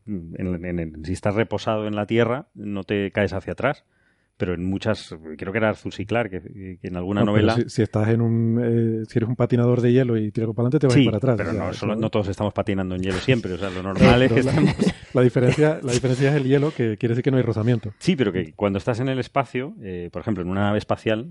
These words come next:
Speaker 2: Sí, no estás, no estás agarrando
Speaker 1: no te
Speaker 2: nada.
Speaker 1: das cuenta, estás flotando en esto que vemos en la est-, en la estación espacial. Si tú te empujas muy suavemente contra la pared, es muy peligroso. Porque la,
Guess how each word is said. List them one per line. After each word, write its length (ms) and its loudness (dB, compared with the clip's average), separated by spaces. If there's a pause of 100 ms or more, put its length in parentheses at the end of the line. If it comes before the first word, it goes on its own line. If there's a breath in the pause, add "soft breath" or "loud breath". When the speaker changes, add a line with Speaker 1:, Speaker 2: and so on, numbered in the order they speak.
(120)
Speaker 2:
Sí, 160 2
no 80 -2
estás, 200 0
no 60 0
estás 240 2
agarrando 320 0
Speaker 1:
no 80 4
te 60 4
Speaker 2:
nada. 60 6
Speaker 1:
das 120 0
cuenta, 440 -4 (380)
estás 200 -12
flotando 500 0
en 80 -2
esto 140 -4
que 80 -2
vemos 220 0
en 40 -6
la 60 -2
est-, 160 -10 (240)
en 160 -8
la 60 -12
estación 500 -4
espacial. 500 -2 (600 soft breath)
Si 200 -12
tú 140 -6
te 80 2
empujas 720 -4 (200)
muy 300 2
suavemente 640 -2
contra 320 -4
la 140 0
pared, 240 0 (800)
es 160 -12
muy 100 2
peligroso. 520 -2 (1080)
Porque 240 -6
la, 120 0